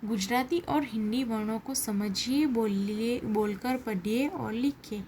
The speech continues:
ગુજરાતી અને હિન્દી વર્ણોને સમજો,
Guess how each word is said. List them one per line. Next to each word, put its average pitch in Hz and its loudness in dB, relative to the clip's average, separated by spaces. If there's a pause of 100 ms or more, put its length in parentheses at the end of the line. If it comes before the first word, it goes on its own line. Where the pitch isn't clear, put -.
(460)
ગુજરાતી 254 4
અને 233 0
હિન્દી 220 0
વર્ણોને 220 0 (320)
સમજો, 226 2